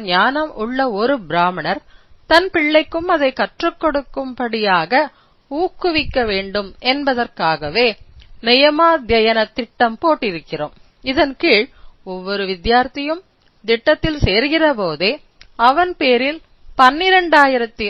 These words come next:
ஐந்நூறு ரூபாய் மூலதனம் போட்டு விடுகிறோம். அதன் வட்டியிலிருந்து அவனுடைய படிப்பு காலம் முழுவதும் மாசா மாசம் நாற்பது ரூபாய் ஸ்டைஃபண்டும், படிப்பை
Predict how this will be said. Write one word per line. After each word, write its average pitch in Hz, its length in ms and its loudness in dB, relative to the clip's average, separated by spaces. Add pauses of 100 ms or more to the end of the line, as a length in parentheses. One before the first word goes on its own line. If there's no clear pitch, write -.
(100)
ஐந்நூறு 302 500 2
ரூபாய் 196 440 2
மூலதனம் 254 640 0
போட்டு 311 320 -4
விடுகிறோம். 165 500 -6 (500)
அதன் 202 380 0 (120)
வட்டியிலிருந்து 185 920 -2 (520)
அவனுடைய 330 600 2
படிப்பு 277 520 -2
காலம் 233 440 0
முழுவதும் 269 640 -2 (120)
மாசா 262 480 0
மாசம் 247 460 -2 (440)
நாற்பது 285 680 2
ரூபாய் 214 420 0
ஸ்டைஃபண்டும், 214 680 -4 (460)
படிப்பை 294 460 2